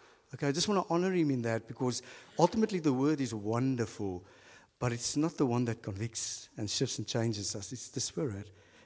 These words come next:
And He knows the heart. So we need to stay in check with Him, even in what we deliver. The greatest truth without Him is, whew, you don't want that. You want it with him, with the one. Okay, so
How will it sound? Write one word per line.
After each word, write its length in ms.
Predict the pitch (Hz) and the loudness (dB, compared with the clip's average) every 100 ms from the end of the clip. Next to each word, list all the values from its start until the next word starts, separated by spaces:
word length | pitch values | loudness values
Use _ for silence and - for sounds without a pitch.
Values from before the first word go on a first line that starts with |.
| - | -4
And 80 | 123 | 2
He 140 | 202 | 4
knows 680 | 190 170 175 113 104 101 - | 6 4 4 2 -2 -4 -2
the 120 | 127 | -2
heart. 300 | 104 127 101 | 0 -2 -2
So 340 | - 139 131 123 - - - | -2 0 0 -2 -10 -20 -6
we 80 | 135 | 2
need 140 | 185 240 | 2 4
to 60 | |
stay 260 | 240 - 214 | 0 0 -2
in 80 | 214 | 0
check 340 | - 233 214 | 2 2 0
with 140 | 233 165 | -4 -4
Him, 260 | 123 110 107 - - _ | -2 -4 -8 -18 -20 _
even 280 | 170 190 190 | 2 2 2
in 160 | 175 | 2
what 200 | 143 143 | 2 0
we 40 | 165 | -4
deliver. 520 | 135 120 139 120 90 - _ _ _ - | -4 -2 -2 -4 -10 -18 _ _ _ -10
The 60 | |
greatest 520 | 113 151 220 262 - | 2 6 6 4 0
truth 260 | - 214 - | 0 -2 0
without 460 | 165 185 156 151 - | -2 0 -2 -2 -2
Him 160 | 113 | -2
is, 140 | 110 - | -2 -6
whew, 240 | - - - _ - _ _ - | -14 -18 -20 _ -20 _ _ -4
you 60 | 143 | 0
don't 100 | 185 | 2
want 220 | 214 - | 0 -2
that. 180 | 101 - - - _ _ _ _ _ _ - _ _ - | -6 -8 -14 -16 _ _ _ _ _ _ -20 _ _ -2
You 120 | 131 | 2
want 140 | 156 | 4
it 80 | 160 | 4
with 220 | 139 151 | 2 2
him, 420 | 139 139 101 90 107 | 2 0 0 -6 -8
with 180 | 139 135 | 2 4
the 60 | 127 | 4
one. 280 | 127 107 101 | 2 0 -2
Okay, 260 | - 139 | -4 -2
so 320 | 110 185 175 | 2 6 6